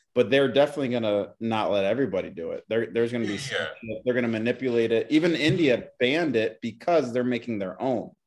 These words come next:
Speaker 1: They're making their own crypto, so they banned all other cryptos.
Speaker 2: I think it's another thing of just, like, power to the people, and it just,
Speaker 1: Yeah.
Speaker 2: it won't be allowed. Like,
Speaker 1: These
Speaker 2: that's,
Speaker 1: are
Speaker 2: that's the
Speaker 1: fucking
Speaker 2: main thing.
Speaker 1: yeah.
Speaker 2: So now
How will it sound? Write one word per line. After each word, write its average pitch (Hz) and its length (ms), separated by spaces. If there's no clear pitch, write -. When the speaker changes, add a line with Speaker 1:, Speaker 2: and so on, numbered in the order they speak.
Speaker 1:
They're 120 100
making 120 220
their 113 180
own 143 240
crypto, 104 540
so - 120
they 120 60
banned 113 380
all 123 240
other 110 180
cryptos. - 480
Speaker 2:
I 135 100
think 156 180
it's 143 120
another 135 320
thing 117 240
of 92 120
just, 101 260
like, 90 240
power 98 300
to 95 160
the 90 100
people, - 580
and 85 280
it 107 200
just, - 200
Speaker 1:
Yeah. 113 260
Speaker 2:
it 110 60
won't - 180
be 104 100
allowed. 87 600
Like, 101 120
Speaker 1:
These 135 100
Speaker 2:
that's, 117 280
Speaker 1:
are 131 40
Speaker 2:
that's 123 160
the 95 120
Speaker 1:
fucking 107 100
Speaker 2:
main 110 160
thing. 135 140
Speaker 1:
yeah. - 40
Speaker 2:
So 113 240
now 107 400